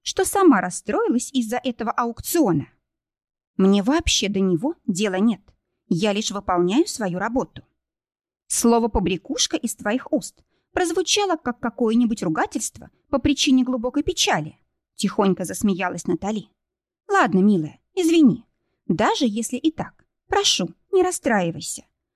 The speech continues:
Как ты верно сказала, это твоя работа и... Это любовь», не выдержала Кристина и тут же прикусила язык. Ей хотелось поговорить об этом,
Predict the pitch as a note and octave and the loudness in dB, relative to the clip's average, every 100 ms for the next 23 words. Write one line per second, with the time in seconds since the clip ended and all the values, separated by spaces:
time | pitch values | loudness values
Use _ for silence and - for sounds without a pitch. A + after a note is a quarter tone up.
0 | _ - A3 - A3+ A3+ A3 G#3 - F#3 | _ -2 -2 0 0 0 -2 -2 -6 -4
1 | D4 G#4 A#3+ - _ _ A#3+ A#3+ A3 G#3+ | -2 -4 -6 -12 _ _ -4 -2 -2 -2
2 | G#3+ G3+ F3+ D#3 E4 E4 D#4+ C4 B3+ B3 | -2 -2 -2 0 -2 -2 -4 0 0 0
3 | A#3+ A3+ - _ _ _ C#4 E4 F4 D4 | -4 -6 -12 _ _ _ 0 4 4 4
4 | G3 - - _ _ _ - G#3 F#3+ G3 | 2 -2 -18 _ _ _ 2 2 2 -2
5 | G3+ G3+ G3 - C#3+ - C4+ D#4+ - _ | -4 -4 -8 -8 -10 -2 2 2 0 _
6 | _ _ - G3+ - B3+ F#4+ D#4 - F#3+ | _ _ -4 -4 0 0 0 -2 -2 -4
7 | - F#3 E3 F3 G#3 G3+ _ _ _ _ | -6 -6 -6 -6 -6 -6 _ _ _ _
8 | _ - F3 G#3+ - F3+ - F3 F#3 - | _ -2 0 0 -2 -4 -4 -8 -8 -6
9 | A#3 F4+ D#4+ - - G3 - - | -2 0 0 -2 -4 -6 -8 -16